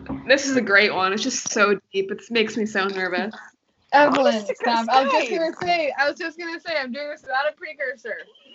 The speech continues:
Speaker 1: <laughs>
Speaker 2: If you were a, if you were not a farmer, what profession would you go into?
Speaker 3: Oh, I've thought a lot about this. Um, so if this were, like,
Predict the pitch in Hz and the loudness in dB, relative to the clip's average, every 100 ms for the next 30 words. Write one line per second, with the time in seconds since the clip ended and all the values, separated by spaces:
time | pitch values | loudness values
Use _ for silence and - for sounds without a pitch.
0 | _ - - - - - _ _ - 427 | _ -6 -4 -2 -4 -10 _ _ -16 -12
1 | 480 427 370 330 277 262 _ _ _ - | -10 -10 -10 -12 -14 -18 _ _ _ -12
2 | 320 320 320 - - 262 277 302 339 - | -6 -4 -4 -8 -10 -8 -6 -6 -10 -8
3 | 453 494 - 285 285 277 285 285 285 - | -8 -6 -8 -8 -4 -2 0 0 -2 -4
4 | 381 285 226 247 277 294 311 302 233 240 | -4 -4 -4 -4 -4 -4 -2 -2 0 0
5 | 262 254 220 226 214 220 208 196 185 180 | 0 -2 -6 -12 -14 -12 -10 -12 -10 -14
6 | 175 214 240 285 254 240 233 233 226 208 | -10 -10 -8 -10 -8 -6 -6 -6 -12 -10
7 | 214 214 202 208 185 147 147 143 175 - | -12 -12 -10 -6 -4 -6 -8 -16 -18 -18
8 | 208 _ _ _ _ _ _ _ _ _ | _ _ _ _ _ _ _ _ _ _
9 | _ - 208 196 143 285 330 359 269 180 | _ -8 -6 -4 -2 -2 -2 -4 -4 -6
10 | 175 196 220 185 170 180 160 143 _ _ | -12 -14 -14 -16 -16 -16 -16 -18 _ _
11 | _ - - - 185 180 165 147 147 _ | _ -20 -20 -16 -14 -12 -12 -16 -20 _
12 | _ _ _ _ _ 285 269 233 427 440 | _ _ _ _ _ -10 -8 -8 -12 -12
13 | 349 247 196 180 | -10 -6 -6 -10